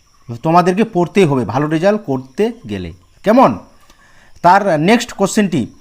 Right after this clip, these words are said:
বৈধতার প্রশ্নটি সম্বন্ধিত হলো, এখানে উত্তরটি হবে সি, যুক্তির আকারের সঙ্গে। নেক্সট কোশ্চেন,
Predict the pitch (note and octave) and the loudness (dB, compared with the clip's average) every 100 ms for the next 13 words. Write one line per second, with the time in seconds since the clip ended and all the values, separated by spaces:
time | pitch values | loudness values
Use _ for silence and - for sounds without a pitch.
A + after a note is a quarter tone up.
0 | _ _ - A2+ F#3+ A3 F3+ F#3 G3+ D3+ | _ _ -10 2 4 4 4 4 4 4
1 | - - _ _ _ _ - A#2+ - F3+ | -2 -20 _ _ _ _ -14 -10 -4 -2
2 | A3+ G#3+ A3+ A#3+ A3 - E3+ G3 G#3 G#3+ | 0 0 0 -2 -6 -4 0 2 2 0
3 | D3+ C#3+ B2 F3+ A3+ C3+ G#2 - - _ | -4 -6 -4 -2 0 0 -4 -6 -18 _
4 | - F3+ A3 G#3 G3+ A3 A3 G#3 F#3+ A#3 | -6 -2 0 0 0 -4 0 0 0 0
5 | C#3+ - - _ - A#2 F3 G3+ - - | 0 -4 -18 _ -14 -2 -2 -2 -8 0
6 | A3+ A3+ A#3+ B2+ D3 F#3+ G3 C4 B3+ - | 2 2 -2 -2 2 4 4 2 -4 -10
7 | G#2+ G2+ F2+ E2+ _ _ _ _ _ _ | -8 -8 -10 -14 _ _ _ _ _ _
8 | _ - _ - D3 G#3+ - G#3+ G#3+ G3+ | _ -20 _ -6 0 0 2 0 2 0
9 | A2+ | 0